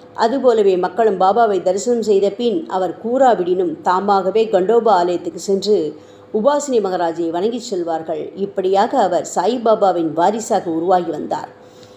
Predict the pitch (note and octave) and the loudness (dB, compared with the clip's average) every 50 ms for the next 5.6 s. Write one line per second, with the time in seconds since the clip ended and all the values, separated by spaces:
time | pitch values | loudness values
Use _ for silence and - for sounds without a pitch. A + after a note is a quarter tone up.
0 | - - - - A#3+ C4 C4 - D4 C#4+ D4+ D#4 C4 A3+ A3 G#3+ G#3+ G#3+ A3+ G#3+ | -20 -14 -2 0 0 0 0 2 2 4 4 4 4 4 4 4 2 2 2 0
1 | - - F#3 F3+ F#3+ F#3 F#3 A3+ C4 D4+ D4 B3+ C4 - A3+ F#3+ F#3 F#3 G3 G#3 | 0 0 -2 -2 -2 -2 -2 -2 -2 -2 -2 -2 -2 -2 -2 -2 -2 -2 -2 -2
2 | G#3+ G#3+ - A#3 A3 A#3+ B3+ B3 B3+ A#3 G#3+ G3 F#3+ F3 F3+ E3+ E3+ G#3 A#3 B3 | -4 -2 0 0 2 2 2 2 2 2 2 2 0 0 -2 -4 -2 -2 -2 0
3 | C4 B3+ B3+ B3+ A3+ A3+ G#3 G3 F#3+ F3 F#3+ E3+ F3 F3+ F3+ G3+ F3 E3 F3 F#3 | 0 -2 -2 -2 -2 0 0 0 0 0 -2 -2 -4 -2 -2 -2 -2 0 -2 -2
4 | F3 E3 E3 D#3+ D#3 - - G#3+ G#3+ A3 A3+ A#3 G#3+ F3 D#3+ D#3 F#3 F#3 G#3 A3+ | -2 -2 -4 -6 -8 -4 -2 0 2 2 2 2 2 0 2 2 2 2 4 4
5 | C4 A#3+ G#3+ G3 F#3 F3 F3 E3+ F#3 F#3+ G3 D#3 | 4 4 4 2 0 -2 -2 -2 0 0 -2 -2